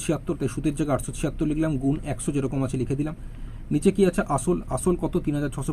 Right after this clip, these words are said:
পঞ্চাশ, তাই আসলের জায়গায় তিন হাজার ছশো পঞ্চাশ লিখলাম, গুণ সময়টা কত? তিন বছর বলেছে, তাই সময়ের জায়গায় তিন লিখলাম। আচ্ছা, ওপর নিচে এই শূন্য, এই শূন্য কেটে দিলাম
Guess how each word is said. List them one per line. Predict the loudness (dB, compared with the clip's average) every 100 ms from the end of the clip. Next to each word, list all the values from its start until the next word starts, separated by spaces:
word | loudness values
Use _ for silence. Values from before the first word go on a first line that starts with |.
| -2
পঞ্চাশ, | -2 -2 -2
তাই | 0
আসলের | 0 -2
জায়গায় | 0 -2 -2
তিন | -2
হাজার | -2
ছশো | -2 -4 -2
পঞ্চাশ | -2 -2 -4
লিখলাম, | -4 -4 -8 -10 -10 -4 4
গুণ | 6 6
সময়টা | 4 4 4 2
কত? | 0 0
তিন | -2 0
বছর | 0 0
বলেছে, | 0 0 -2
তাই | -2
সময়ের | 0 -2 0
জায়গায় | -2 0
তিন | -2 -2
লিখলাম। | -6 -12 -14 -14 -14 -8
আচ্ছা, | -6 -4 0
ওপর | 4 4
নিচে | 4
এই | 4
শূন্য, | 2 2
এই | 2
শূন্য | 0 0
কেটে | -2 0
দিলাম | 0